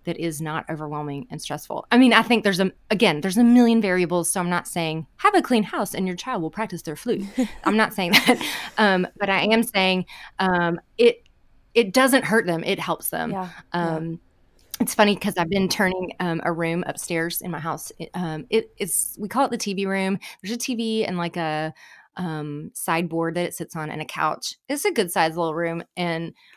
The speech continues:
Speaker 1: we just play, like, the Wii up there or, um, what else do we have up there? I don't know. They'll build forts and stuff. And I've decided recently to make it a little bit funner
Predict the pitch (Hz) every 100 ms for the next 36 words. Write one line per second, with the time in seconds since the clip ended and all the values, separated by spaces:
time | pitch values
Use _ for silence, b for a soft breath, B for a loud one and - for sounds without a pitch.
0 | _ 247 262 277 - 233 220 220 190 160
1 | - - _ - 190 196 208 196 190 185
2 | 185 180 175 - 175 170 165 160 160 -
3 | 160 151 156 156 156 143 - 165 156 -
4 | 160 151 147 - 147 147 - b b b
5 | _ 226 247 160 160 185 175 160 - 165
6 | - 175 175 - 185 180 - - 190 196
7 | 180 233 240 196 214 214 214 240 - 190
8 | 180 175 - 165 151 170 175 - - -
9 | 165 214 320